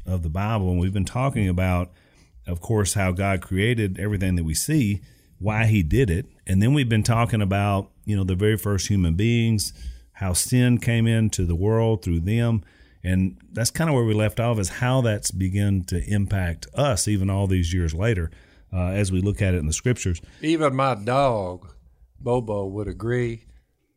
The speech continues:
Speaker 2: that serpents are dangerous.
Speaker 1: That's right.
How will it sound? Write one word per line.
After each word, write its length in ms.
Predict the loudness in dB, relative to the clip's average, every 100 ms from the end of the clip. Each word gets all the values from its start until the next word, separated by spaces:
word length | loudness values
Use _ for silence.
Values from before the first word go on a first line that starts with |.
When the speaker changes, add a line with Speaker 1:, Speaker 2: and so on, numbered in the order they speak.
| _
Speaker 2:
that 200 | -16 -10
serpents 800 | -8 -4 -6 -6 -14 -8 -6 -6 -14 -20 -20 -20 -14
are 200 | -10 -6
dangerous. 600 | -6 -8 -10 -16 -12 -2
Speaker 1:
That's 200 | -2 2
right. 120 | 0